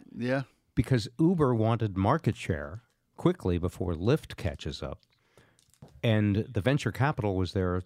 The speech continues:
Speaker 2: for them to just grow, grow, grow. Well, now they're, and I don't know if you guys are aware of this 'cause, you know, I listen to this billionaire podcast, but there is no venture capital. Facebook is laying off eleven thousand people.
Speaker 1: Mm-hmm.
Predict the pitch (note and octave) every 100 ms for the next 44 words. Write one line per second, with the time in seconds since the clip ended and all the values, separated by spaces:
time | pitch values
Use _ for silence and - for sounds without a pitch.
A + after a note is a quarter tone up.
0 | _ - - - G2+ G2 F#2 E2 F#2 -
1 | G#2 F2 E2 E2+ D#2 A#2+ A#2 D#2 _ _
2 | _ _ _ _ _ _ _ _ _ _
3 | - A#2+ A2 B2 D3 A2+ G#2+ - - A2
4 | G#2 F2 C#3 C#3+ G#3+ G#3 E3 E3+ D3+ D3
5 | B2 G#2+ A2 G#2+ G#2 G#2 - F#2+ C#3+ G#2
6 | E2 E2 F2 - - D#2+ D2+ E2 F#2 F2+
7 | D2+ D#2 - - - - D#2+ - F#2 F2
8 | - _ _ _ _ _ _ _ _ _
9 | - C3 F#3+ A2+ D3+ B2 A2+ A#2 G#2 B2+
10 | F2 - F#2+ A#2 - _ _ _ _ _
11 | _ _ - - G2+ - E2 E2 F2 G2+
12 | A2+ G#2 B2 - C2+ G2+ A#2 A2 G#2 -
13 | F2 D#3 C#3+ G2 G#2 - A2 A#2+ - B1
14 | _ _ _ - G2+ G#2+ A2